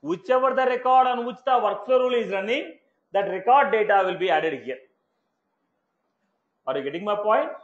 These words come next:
So first, before you send a email alert, we are supposed to create email template. We are supposed to create email templates. I hope you are good.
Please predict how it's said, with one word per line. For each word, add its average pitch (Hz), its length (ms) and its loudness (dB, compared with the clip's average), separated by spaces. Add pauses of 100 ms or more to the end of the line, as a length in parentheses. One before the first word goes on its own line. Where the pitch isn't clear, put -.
(200)
So 175 180 -6
first, 196 220 2 (200)
before 254 440 6
you 226 640 4 (320)
send 208 340 -4
a 208 180 2
email 220 280 0
alert, 208 480 2 (300)
we 185 120 -2
are 196 200 2
supposed 208 540 -2
to 185 220 -6
create 196 360 -8 (100)
email 175 500 -8
template. 131 360 -12 (840)
We 139 120 -2
are 156 160 2
supposed 170 400 -6
to 165 100 -6
create 202 420 0 (380)
email 185 480 0 (320)
templates. 107 460 -12 (280)
I 123 80 -2
hope 151 240 0
you 185 60 0
are 180 80 0
good. 220 200 2